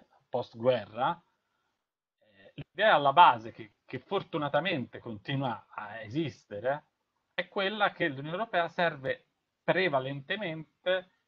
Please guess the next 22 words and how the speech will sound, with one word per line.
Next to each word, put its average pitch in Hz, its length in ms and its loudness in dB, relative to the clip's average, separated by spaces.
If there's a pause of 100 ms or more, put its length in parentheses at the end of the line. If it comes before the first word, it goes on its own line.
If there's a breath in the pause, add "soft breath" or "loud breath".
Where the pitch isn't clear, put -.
(180)
a 123 340 2
riequilibrare 175 1040 0 (400)
il 123 100 -10
livello 143 360 2
di 135 100 -10
sviluppo 175 480 -6
dei 131 140 -10
territori. 117 540 -10
Questo 170 240 -8
non 143 140 -4
significa 143 540 -6
mortificare 117 880 -4 (520)
uno 160 340 -4
che 123 140 -6
va 123 160 0
più 120 180 -10
veloce 156 580 -2 (720 soft breath)
a 123 100 -12
favore 131 680 -2
di 139 120 -10
un 131 80 -4
altro, 120 600 -6